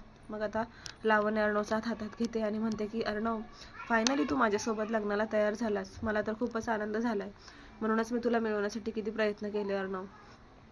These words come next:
तू माझ्या दिशेने कधीच नव्हता." मग आता अर्णव म्हणू लागतो की, "हे बघ ईश-, अ, अ, लावण्या, तुला एक गोष्ट सांगू का? मी माझ्या घरच्यांचं मन राखतोय,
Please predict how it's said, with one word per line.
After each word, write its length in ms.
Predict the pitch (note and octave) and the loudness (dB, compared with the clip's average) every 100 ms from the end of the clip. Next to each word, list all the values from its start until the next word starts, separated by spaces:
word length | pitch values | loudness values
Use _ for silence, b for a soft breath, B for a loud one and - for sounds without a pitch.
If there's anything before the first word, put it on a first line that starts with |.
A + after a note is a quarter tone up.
| - - - | -20 -20 -6
तू 140 | A3+ A3 - B B B - | -4 -4 -10 B B B 0
माझ्या 260 | A3 G#3 | 2 4
दिशेने 340 | G#3+ - A#3 A3 | 2 2 0 2
कधीच 240 | A3 A3 B3+ | 2 0 0
नव्हता." 260 | A3+ G3+ G3 - - - - | -2 -4 -8 -10 -20 -16 -6
मग 140 | A3+ | -2
आता 220 | G#3+ G#3+ A3 B B B A3+ | 0 0 -4 B B B 4
अर्णव 260 | A3+ A#3 | 4 6
म्हणू 220 | A#3 A3+ | 4 4
लागतो 260 | A#3 A#3 G#3 | 2 0 -2
की, 120 | A#3+ | 0
"हे 80 | A#3+ | 0
बघ 160 | A3+ A#3+ | 0 0
ईश-, 180 | A#3 - | -2 -6
अ, 180 | G#3+ G3+ - | -8 -8 -8
अ, 60 | G#3 G3 | -10 -6
लावण्या, 440 | G#3+ G3 G3 G3 A3 - - - B B B - - | 2 2 2 0 -4 -6 -18 -20 B B B -14 0
तुला 180 | A#3+ A#3 | 4 6
एक 80 | |
गोष्ट 220 | A3 A3+ B3 | 6 4 2
सांगू 320 | B3 G#3 A3 | 2 0 -2
का? 140 | G#3 A#3+ - - - - | -4 -6 -12 -20 -20 -6
मी 100 | A#3+ | 0
माझ्या 260 | B3 A3 A#3 | 6 6 6
घरच्यांचं 560 | B3+ G#3+ G#3+ G#3+ A3 A#3+ | 4 0 -2 -4 -4 -4
मन 200 | A#3 A3+ | 0 0
राखतोय, 380 | A3+ A3 - G3 | 0 -2 -4 -8